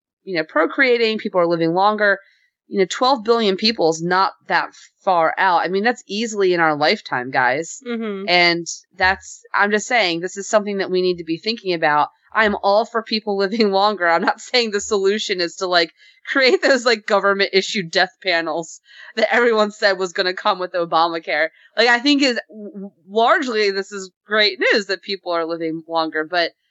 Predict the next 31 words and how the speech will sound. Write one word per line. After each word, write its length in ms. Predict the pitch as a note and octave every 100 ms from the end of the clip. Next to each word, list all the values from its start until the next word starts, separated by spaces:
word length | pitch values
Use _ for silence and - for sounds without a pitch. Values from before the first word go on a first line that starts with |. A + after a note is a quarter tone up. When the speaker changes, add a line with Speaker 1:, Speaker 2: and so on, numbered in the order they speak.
| _ -
Speaker 1:
we 100 | A#3+
have 200 | C#4 D4+
to 260 | A#3 G#3 F#3 -
account 500 | F3+ - - G3 F4+ -
for 120 | F3+
that. 320 | D#3 A2+ G3+ - _ _ -
Every, 560 | G3+ C4+ C#4+ C#4+ B3+ _ _ -
everything 560 | B3 E4 D#4 D4 B3
has 300 | A#3+ A3+ A3
to 140 | - G3+
have 220 | F#3+ G3
a 40 | F3
consequence, 760 | G#3+ A3 C4 G3 - C#3+ D#3+
and 80 | F3+
the 40 | F3+
consequence 600 | A3 G#3 A#3 - G#3+ G3+
here 260 | A3 G#3+ A#3+
should 240 | G3 F3+
really 300 | F#3 G#3+ G#3
just 240 | F3 D#3 -
be, 400 | D#3+ D#3 D#3 - _ _ _ _ _ F#4+
we 80 | F#4+
need 220 | C5+ E4
to, 40 |
like, 280 | C4 G#3 G3
get 120 | A3+
our 160 | G3 F3+
shit 260 | - G#4+
together. 580 | - A#3+ F#3 D#3 B2 C3 -
We 160 | B3 C4+
need 140 | F4